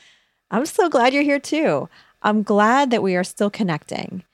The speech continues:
And today I have a letter that I'm excited to read to you because this person has been exploring her relationship with food for a number of years and even experienced what she would think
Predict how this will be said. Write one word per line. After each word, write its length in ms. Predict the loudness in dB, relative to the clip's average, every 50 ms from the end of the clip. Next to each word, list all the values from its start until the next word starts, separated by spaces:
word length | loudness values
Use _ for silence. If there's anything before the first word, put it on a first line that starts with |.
| _ _ _ _ _ -4
And 140 | -2 -2 -2
today 420 | -2 -2 0 0 0 0 0 0
I 120 | 0 0 0
have 260 | 0 2 2 2 2
a 80 | 2 0
letter 560 | 0 0 0 0 0 0 0 -2 -2 -2 -4 -2
that 100 | -2 -2
I'm 160 | -2 -2 -2
excited 400 | -6 -4 -2 0 2 2 0 0
to 120 | -2 -4
read 220 | -2 -2 -2 -4 -4
to 140 | -6 -6
you 180 | -4 -4 -4 -4
because 540 | -4 -4 -6 -4 -4 -4 -2 -2 -4 -6 -8
this 200 | -6 -6 -6 -6
person 560 | -4 -2 -2 -2 0 0 -2 -2 -2 -2 -4 -6 _ _ _ _ -4
has 200 | -2 -2 0 0
been 120 | 0 0
exploring 720 | 0 -2 -4 -12 -8 -4 -2 0 0 2 2 2 0 0
her 140 | -2 -2 -2
relationship 460 | 0 0 -2 -2 -4 -6 -6 -6 -6
with 140 | -6 -6 -6
food 460 | -8 -6 -4 -2 -2 -2 -2 -4 -6 -10 _ _ _ _ _ _
for 380 | _ -12 -10 -8 -6 -6 -8 -10 _ _ _ _ -4
a 80 | -2 0
number 400 | 0 0 0 0 0 0 0 0
of 100 | 0 -2
years 640 | -2 0 0 0 0 -2 -6 -12 -16 -20 -20 -20 _ _ _ _ _ _
and 180 | -2 -2 -2 -2 0
even 500 | -2 0 0 2 2 2 2 0 -2 -4
experienced 680 | -6 -8 -8 -4 -2 0 2 2 4 2 2 0 -2 -4
what 140 | -6 -6 -6
she 260 | -8 -6 -2 0 2
would 220 | 2 2 0 0 -2
think 320 | -4 -4 -4 -6 -10 -14